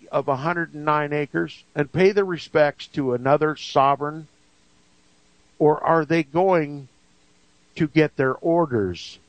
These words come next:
from the King of Kings and the Lord of Lords of this global Antichrist kingdom called the New World Order? You be the judge.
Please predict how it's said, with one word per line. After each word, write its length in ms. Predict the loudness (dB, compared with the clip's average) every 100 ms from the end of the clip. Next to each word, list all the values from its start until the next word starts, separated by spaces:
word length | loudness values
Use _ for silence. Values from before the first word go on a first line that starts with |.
| _ _ _ _ _ -2
from 320 | 2 2 0
the 240 | -2 -2 -4
King 400 | 2 4 4 0
of 200 | -4 -6 0
Kings 640 | 0 2 -2 -8 -16 -18 -20 _ -6
and 200 | -4 0
the 100 | -2
Lord 400 | 0 0 2 0
of 140 | -2
Lords 640 | 0 2 2 0 -2 -6 -20 _ _ -2
of 240 | 0 0 2
this 380 | 2 2 -4 _ _ _ _ -4
global 920 | 2 4 4 2 2 4 2 0 -8 -20 _ _ _ _ _ _ _ _ _ _ _ 0
Antichrist 1000 | 2 2 0 0 0 2 2 0 -8 -4
kingdom 480 | -4 -4 -10 -14 -16 _ _ _ _ _ _ _ _ -4
called 300 | 0 0 -4
the 80 | -8
New 200 | -6 -4
World 360 | -2 -2 -2
Order? 400 | -2 -4 -6 -20 _ _ _ _ _ _ _ _ _ _ _ _ _ _ _ _ _
You 180 | -6 -4
be 160 | -2 -4
the 120 | -6
judge. 560 | 0 2 2 -2 -14